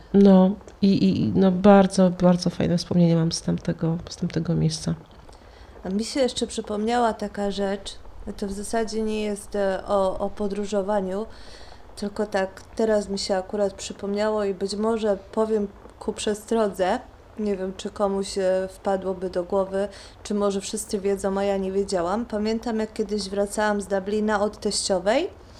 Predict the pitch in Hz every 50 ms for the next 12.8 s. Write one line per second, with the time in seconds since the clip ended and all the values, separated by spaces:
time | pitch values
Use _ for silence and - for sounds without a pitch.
0 | - - - - - - - - - - - 240 208 226 220 226 220 226 - 247
1 | 233 226 220 214 208 208 208 - 233 233 226 240 - - 233 214 208 208 208 202
2 | 202 214 214 220 240 262 277 269 - 226 220 214 214 220 220 226 226 220 220 220
3 | 220 220 220 214 214 214 208 202 - - - - 214 202 - 214 208 202 202 196
4 | 190 196 196 196 - - 247 254 294 320 - - - - - - - - - -
5 | - - - - - - - - - - - - - - 233 220 - 220 214 -
6 | - 254 254 254 277 262 214 214 233 240 240 240 240 233 233 220 220 220 220 220
7 | 233 226 240 262 247 247 247 226 247 214 202 - - 180 - - - - - -
8 | - - - - - - - - - - - - - - - - - 226 226 226
9 | 226 226 226 240 226 226 240 247 233 226 226 - 220 - - - 220 208 202 202
10 | 196 208 226 233 - - - - - - - - - - 220 220 214 214 220 226
11 | 220 - 220 - - 220 214 214 214 202 196 214 208 208 - 220 208 202 208 208
12 | 202 - - - - - 226 220 214 - 240 220 220 - 202 185